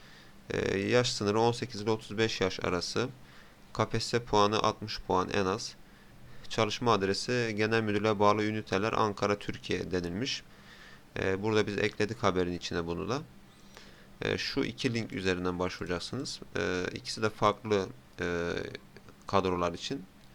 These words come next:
Mezuniyet, e, şartları farklı. Biri grafiker, biri de bilgi belge yönetim mezunu olmak gerekiyor. Şartı aranıyor.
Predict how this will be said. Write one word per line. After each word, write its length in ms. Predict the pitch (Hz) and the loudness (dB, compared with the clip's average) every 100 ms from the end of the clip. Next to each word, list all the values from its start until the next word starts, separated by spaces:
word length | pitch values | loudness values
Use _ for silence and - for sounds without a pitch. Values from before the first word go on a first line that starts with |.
| - - - - | -20 -20 -20 -12
Mezuniyet, 640 | 85 98 95 104 104 - | -2 0 2 2 0 0
e, 200 | - 90 | 0 2
şartları 460 | 92 101 92 - 92 | 2 0 0 0 -2
farklı. 380 | - 85 - 92 | 0 0 -2 -4
Biri 180 | 98 92 | -2 0
grafiker, 720 | 98 98 - 110 110 - 104 | 0 0 -2 -2 -2 -4 -2
biri 160 | 98 | 0
de 120 | 98 | 0
bilgi 260 | 101 95 98 | -2 -2 2
belge 260 | 101 95 101 | 2 2 0
yönetim 460 | 98 95 - 98 | 0 -2 -4 -4
mezunu 340 | 95 90 87 85 | -2 -2 -4 -6
olmak 300 | 87 85 - | -6 -6 -4
gerekiyor. 440 | 87 85 - 90 | -2 -4 -6 -6
Şartı 380 | - 87 - 85 | -2 -4 -2 -6
aranıyor. 360 | 87 85 113 | -4 -4 -4